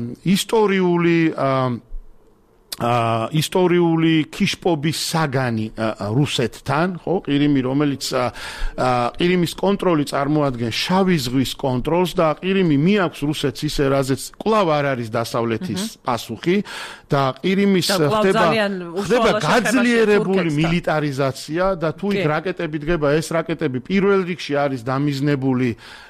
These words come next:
Speaker 1: ამ, ა, სტამბულზე, დამიზნებული, ესე იგი, რუსეთის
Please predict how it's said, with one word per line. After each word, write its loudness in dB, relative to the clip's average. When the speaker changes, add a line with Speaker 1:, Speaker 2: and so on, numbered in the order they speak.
Speaker 1:
ამ, 0
ა, -2
სტამბულზე, 0
დამიზნებული, 0
ესე -2
იგი, 0
რუსეთის -2